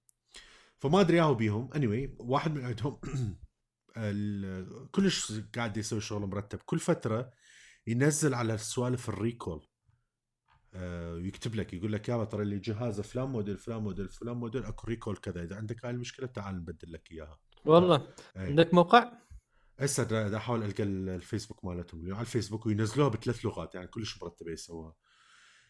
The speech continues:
Speaker 1: عن-، فيمكن إم آي كير. إم آي كير، إي. إم آي كير لقيته.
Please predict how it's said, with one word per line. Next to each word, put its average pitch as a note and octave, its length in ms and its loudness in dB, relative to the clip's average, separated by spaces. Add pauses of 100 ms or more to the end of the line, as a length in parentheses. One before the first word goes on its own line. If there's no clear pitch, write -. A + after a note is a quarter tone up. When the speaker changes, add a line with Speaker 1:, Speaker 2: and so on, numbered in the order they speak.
(220)
Speaker 1:
عن-، A2 420 -6
فيمكن G#2 1040 -6
إم F#2 180 -8
آي F2+ 100 -8
كير. D#2+ 380 -14 (280)
إم F2+ 100 -12
آي F2+ 200 -16
كير، F2 260 -18
إي. E2+ 160 -18 (1120)
إم F2 100 -10
آي D#2+ 120 -14
كير E2+ 260 -16
لقيته. D#2+ 340 -14